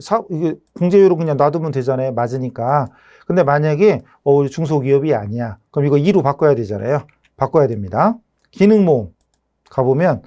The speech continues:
공제율 일괄 변경도 있어요. 여기에서 만약에 이면은 이, 삼이면은 사, 육이면 육 이렇게 바꾸는 것도 있습니다. 뭐 지금은 바꿀 필요가 없지요. 끝났어. 그럼 의제 매입세액 합계가 여기 오만 삼천 얼마,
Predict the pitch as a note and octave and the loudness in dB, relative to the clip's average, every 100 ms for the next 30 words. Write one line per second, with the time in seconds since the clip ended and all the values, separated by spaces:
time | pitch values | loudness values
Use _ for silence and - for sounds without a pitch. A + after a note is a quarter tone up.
0 | _ _ _ E3 F#3+ F#3+ G3 F#3+ D3+ D#3 | _ _ _ 0 2 6 6 6 4 4
1 | E3 E3 D3 C#3+ C3+ C3+ A2+ G#2 - G#2 | 4 4 2 0 -2 -6 -8 -10 -10 -8
2 | B2 C#3+ D3 C3+ E3 C3 B2 C3 D3 D#3 | -4 0 2 2 0 -2 -4 -4 -4 -4
3 | D#3 E3 F3 F3+ C3+ B2 G#2 _ _ - | -2 -2 -4 -6 -6 -6 -8 _ _ -6
4 | E3 D#3+ D#3 C#3+ C3 C#3 A2 _ _ - | -4 -2 -2 -4 -2 -4 -4 _ _ -2
5 | D3+ D3+ C#3+ B2+ B2+ B2 A#2+ B2+ B2 B2+ | 0 0 0 -2 -2 -4 -4 -4 -4 -4
6 | C#3 C3 B2 A2+ G2+ - A2+ G2 C3 G#3+ | -4 -4 -6 -8 -10 -10 -10 -4 0 0
7 | A#3 _ _ _ D#3 D#3 G3 G3+ D#3+ D3 | -2 _ _ _ -2 2 2 2 0 -2
8 | D#3+ - C3+ F#3 A3+ - _ _ B2 B2+ | -2 0 2 2 2 -4 _ _ -6 -6
9 | _ C#3 C#3+ A#2 - - D#3 D#3+ D3+ - | _ -4 -2 -2 -4 -8 -4 -2 -4 -6
10 | G#2+ F2+ _ _ _ - E3+ F#3+ G#3+ G3+ | -10 -12 _ _ _ 0 2 4 4 2
11 | G3 F#3 - D#3+ D3+ F#3+ - F3+ E3 D3+ | 2 0 0 0 0 -2 -2 2 4 4
12 | C#3 C#3+ D#3+ D#3+ D3+ C#3+ - C#3+ B2+ A#2+ | 4 4 2 0 -2 -4 -4 -4 -2 -4
13 | A2+ G2 | -6 -8